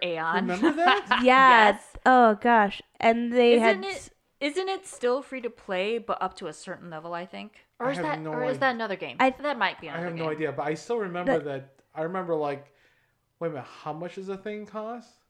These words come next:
Speaker 1: Oh yeah,
Speaker 3: Yeah.
Speaker 1: their housing. <laughs> If you want to afford a mansion,
Speaker 2: Oh
Speaker 1: it
Speaker 2: my
Speaker 1: was insane.
Speaker 3: Yeah,
Speaker 2: It
Speaker 3: it,
Speaker 2: was
Speaker 3: that
Speaker 2: so
Speaker 3: was
Speaker 2: s-, that was so messed up.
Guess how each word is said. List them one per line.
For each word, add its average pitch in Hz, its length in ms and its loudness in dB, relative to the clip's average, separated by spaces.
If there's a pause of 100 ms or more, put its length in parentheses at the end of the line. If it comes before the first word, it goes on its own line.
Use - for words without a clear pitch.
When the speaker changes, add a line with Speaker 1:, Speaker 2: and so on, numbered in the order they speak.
(520)
Speaker 1:
Oh 262 80 0
yeah, 247 60 4
Speaker 3:
Yeah. 220 140 6
Speaker 1:
their 196 140 4
housing. 214 640 -4
<laughs> - 40 -20 (720)
If 180 120 -18
you 175 120 -6
want 190 380 -4
to 175 540 -8 (500)
afford 185 380 -4
a 170 60 -6
mansion, 160 760 -16 (580)
Speaker 2:
Oh 175 60 -20
Speaker 1:
it 185 160 -8
Speaker 2:
my 170 80 -16
Speaker 1:
was 202 240 -4
insane. 165 800 -8 (560)
Speaker 3:
Yeah, 214 440 2
Speaker 2:
It 185 120 0
Speaker 3:
it, 262 60 4
Speaker 2:
was - 60 0
Speaker 3:
that 285 200 6
Speaker 2:
so 269 100 0
Speaker 3:
was 254 100 -4 (100)
Speaker 2:
s-, - 60 -20 (140)
that 226 180 -2
was 165 160 -2
so 170 280 -8
messed 143 420 -12
up. 185 300 -10